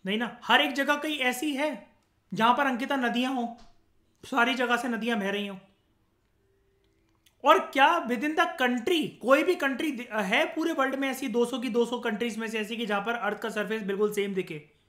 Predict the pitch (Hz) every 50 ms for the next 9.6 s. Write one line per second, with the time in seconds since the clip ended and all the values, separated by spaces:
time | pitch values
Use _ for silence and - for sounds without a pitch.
0 | _ _ _ _ _ _ _ _ _ _ _ _ _ - 180 208 226 233 262 302
1 | 294 - - - 196 196 190 220 196 220 190 196 190 220 202 175 160 143 127 -
2 | - 120 - _ _ _ _ _ _ _ _ _ _ _ _ _ _ _ _ _
3 | _ _ _ _ _ _ _ _ _ _ _ _ _ _ 220 254 320 370 - -
4 | - - 269 277 320 381 - - - _ - 269 285 294 285 - 330 339 349 349
5 | 359 349 262 247 247 254 254 247 285 320 330 262 254 240 226 233 233 233 277 277
6 | 285 - - 202 190 170 170 190 247 311 349 - - - 175 156 - 233 240 240
7 | 226 311 269 254 269 269 277 - - 220 226 240 247 247 269 262 254 214 202 190
8 | 196 214 214 214 185 156 - 190 220 233 208 185 190 220 226 - - - _ _
9 | _ _ - 185 196 196 196 185 185 202 220 247